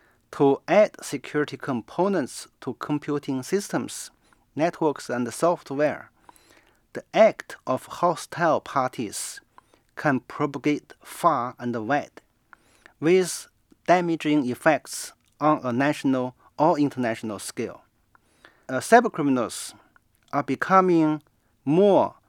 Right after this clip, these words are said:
sophisticated and collaborative in every coming year. Most indicators and studies of the frequency, impact, scope, and cost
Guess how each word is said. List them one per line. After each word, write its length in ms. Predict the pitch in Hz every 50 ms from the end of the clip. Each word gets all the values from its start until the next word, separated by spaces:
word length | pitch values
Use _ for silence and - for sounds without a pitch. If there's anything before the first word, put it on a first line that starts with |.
| _ _ -
sophisticated 1040 | - - - 143 120 - - 143 - - - 143 - - 151 139 131 - 131 - - - - _ _ _ _ _ _ _ _ _ _ - 160
and 200 | 175 208 220 - - -
collaborative 800 | - - 135 131 127 123 120 123 120 113 - - 139 98 92 - - _ _ -
in 120 | 127 127 - -
every 520 | 139 156 175 170 156 156 147 143 143 143 _ _ _ _ _ _ _
coming 340 | - - 151 143 139 127 123
year. 300 | 120 117 110 - - - _ _ _ _ _ _ _ _ _ _ _ _ _ _ _ _ _ -
Most 440 | - 156 202 240 254 214 - - - -
indicators 1000 | 143 156 165 151 147 - - - 151 143 - 151 120 110 - - - - - - - _ -
and 160 | 131 135 131 131 117
studies 800 | - - - 131 131 135 131 135 113 104 - - - - - _ _ _ _ _ _ _ _ _ _ _ -
of 300 | 139 135 131 123 - -
the 220 | - 127 123 113 107 _ _ _ _ -
frequency, 720 | - - 160 151 - 170 156 147 - - 147 131 127 123 - _ _ _ _ _ _ _ _ _ -
impact, 640 | 139 156 147 139 - - 160 147 - - - - - - _ _ _ _ _ _ _ _ _
scope, 580 | - - - - - - 165 175 160 - - - - - _ _ _ _ _ _ _ -
and 200 | 120 123 117 -
cost 480 | - - - 175 165 151 143 - -